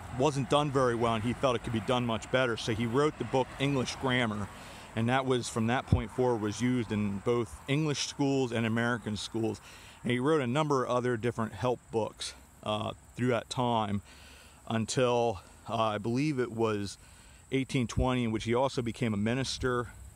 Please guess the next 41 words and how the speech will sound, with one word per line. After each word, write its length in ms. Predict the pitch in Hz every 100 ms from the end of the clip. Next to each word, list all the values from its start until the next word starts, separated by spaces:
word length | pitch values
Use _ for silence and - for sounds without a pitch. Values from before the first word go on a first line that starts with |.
| -
uh, 180 | 113 107
during 280 | 113 117 117
that 140 | 113
period 240 | - 117 113
of 80 |
time, 400 | - 117 113 113 107 - - -
and 120 | 120
they 80 | 113
believe 580 | 117 117 160 175 170
he 180 | 131 139 -
contracted, 680 | 135 117 - 127 127 117 101
I 80 | 113
guess 200 | 110 120
they 100 | 110
think 160 | 120 107
it's 100 | -
some 140 | 123
kind 220 | - 117
of 120 | 90 -
polio 640 | 117 117 131 127 131 127 - - - -
variant, 600 | 101 123 120 123 123 123 - 117
and 160 | 110
he 100 | 113
wasn't 340 | 107 120 117 113
able 220 | 113 101
to 60 |
walk 340 | 98 104 113 131
anymore, 440 | 120 117 120 113
so 120 | - 110
he 100 | 104
retired 500 | 107 131 123 127 -
from 120 | 113
being 180 | 113 104
a 40 |
minister, 600 | 110 113 113 - 113 110 - - - - -
and 160 | 117 110
then 280 | 113 104 101
he 280 | 113 113 110 101 - - 117
resolved 480 | 113 101 120 123 110
himself 440 | 110 - 113 104
to 200 | - 110